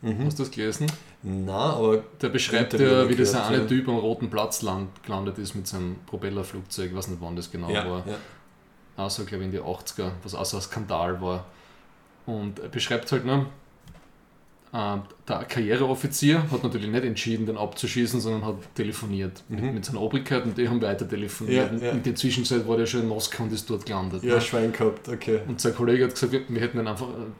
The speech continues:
Speaker 2: wenn der andere Dienst haben, der, der nicht praktisch dieser Karriereapparatschik wurde, hätten einfach abgeschossen,
Speaker 1: Ja,
Speaker 2: ne?
Speaker 1: okay.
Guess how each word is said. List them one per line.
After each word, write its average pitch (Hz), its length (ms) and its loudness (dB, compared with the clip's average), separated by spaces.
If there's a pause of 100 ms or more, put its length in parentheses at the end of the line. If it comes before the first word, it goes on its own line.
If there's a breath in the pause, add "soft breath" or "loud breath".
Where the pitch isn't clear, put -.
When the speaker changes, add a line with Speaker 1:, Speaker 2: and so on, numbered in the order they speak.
(280)
Speaker 2:
wenn 123 140 -8
der 110 140 0
andere 131 420 6
Dienst 139 380 2
haben, 120 200 4
der, 117 120 2
der 113 220 2
nicht 120 200 2
praktisch 123 260 0
dieser 120 220 -2
Karriereapparatschik 113 1000 0
wurde, 110 160 4
hätten 107 120 -2
einfach - 220 -8
abgeschossen, - 420 -8
Speaker 1:
Ja, 98 100 2
Speaker 2:
ne? 104 280 -6
Speaker 1:
okay. 95 300 -8